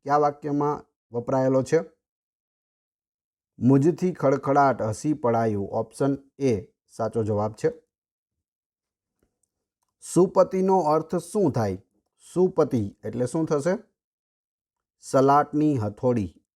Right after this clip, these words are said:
ઓપ્શન બી સાચો જવાબ છે.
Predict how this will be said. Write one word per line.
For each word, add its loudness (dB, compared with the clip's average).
ઓપ્શન -4
બી 0
સાચો -6
જવાબ -2
છે. -4